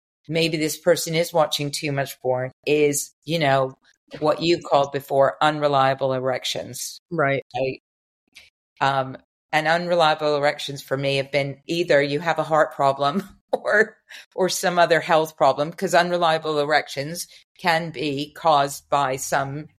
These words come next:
Speaker 1: health condition,
Speaker 2: Yeah.
Speaker 1: or it could be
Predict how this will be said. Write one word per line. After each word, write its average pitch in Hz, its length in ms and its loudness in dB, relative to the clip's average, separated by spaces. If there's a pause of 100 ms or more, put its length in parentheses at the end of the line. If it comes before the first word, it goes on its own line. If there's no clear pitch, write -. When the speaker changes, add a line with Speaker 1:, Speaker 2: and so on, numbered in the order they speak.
(440)
Speaker 1:
health 190 420 2
condition, 151 720 -4 (800)
Speaker 2:
Yeah. 185 280 6
Speaker 1:
or 160 260 6 (360)
it - 140 -12
could 185 240 -2
be 151 440 0